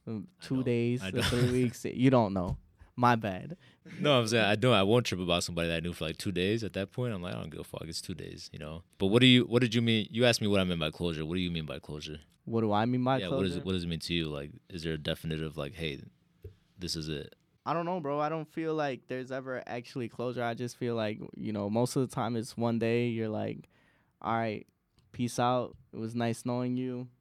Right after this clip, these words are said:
Speaker 1: Had a blast, and it is what it is."
Speaker 2: So there's no real conversation? Are you talking about a conversation happening between you two where it's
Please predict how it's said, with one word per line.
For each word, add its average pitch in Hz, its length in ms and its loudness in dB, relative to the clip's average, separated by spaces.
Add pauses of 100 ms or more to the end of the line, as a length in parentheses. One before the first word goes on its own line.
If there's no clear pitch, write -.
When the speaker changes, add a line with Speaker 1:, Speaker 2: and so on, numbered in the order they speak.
(160)
Speaker 1:
Had 120 180 -4
a 113 80 -6
blast, 120 580 -4 (360)
and 101 360 -4
it 107 120 0
is 113 140 0
what 113 180 -2
it 113 100 0
is." 123 400 0 (220)
Speaker 2:
So 104 120 0
there's 95 140 4
no 101 140 4
real 95 180 2
conversation? 95 640 0
Are 80 120 -4
you 92 80 0
talking 92 200 -4
about 85 300 -2
a - 20 -14
conversation 90 600 -4
happening 92 420 -4
between 92 260 -6
you 98 80 -2
two 101 260 -6
where 90 200 -4
it's 85 320 -6